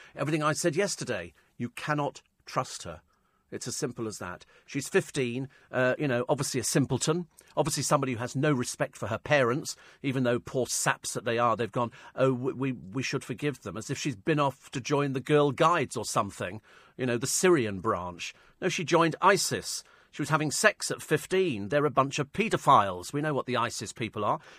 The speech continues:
and they murder people. And why do you think she's any different? She's already, she's expressed no remorse, no,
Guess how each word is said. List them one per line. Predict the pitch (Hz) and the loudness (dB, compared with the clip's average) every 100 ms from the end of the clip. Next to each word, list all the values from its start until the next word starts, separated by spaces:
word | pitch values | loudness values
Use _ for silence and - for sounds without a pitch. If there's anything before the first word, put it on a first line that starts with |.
| - | -2
and | 135 | 4
they | 175 | 4
murder | 190 233 170 | 6 4 4
people. | - 139 - 101 80 _ _ _ _ _ - | 0 -2 -2 -6 -8 _ _ _ _ _ -2
And | 151 | 6
why | 202 196 | 6 6
do | 180 | 4
you | |
think | 175 165 - | 2 2 0
she's | 180 151 | -2 0
any | 165 175 | 2 2
different? | 202 - 90 90 - _ _ _ _ _ _ _ _ | -2 -4 -8 -10 -18 _ _ _ _ _ _ _ _
She's | - 175 | 0 4
already, | 190 156 131 | 6 4 2
she's | 180 151 | -2 -4
expressed | 151 - 139 - | -4 -2 -2 0
no | 123 117 | -2 0
remorse, | 113 123 156 - - - _ _ _ | 0 0 -2 -4 -12 -14 _ _ _
no, | 131 135 | 0 2